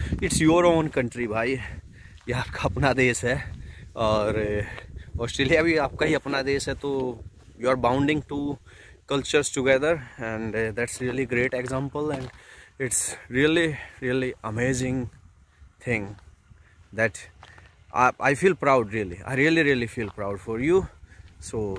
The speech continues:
keep it up and I wish you will achieve a lot milestones in your life।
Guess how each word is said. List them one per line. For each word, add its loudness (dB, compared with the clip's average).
keep 0
it 0
up 4
and -4
I -2
wish -2
you -4
will -2
achieve 2
a -4
lot 0
milestones 2
in 4
your 2
life। -2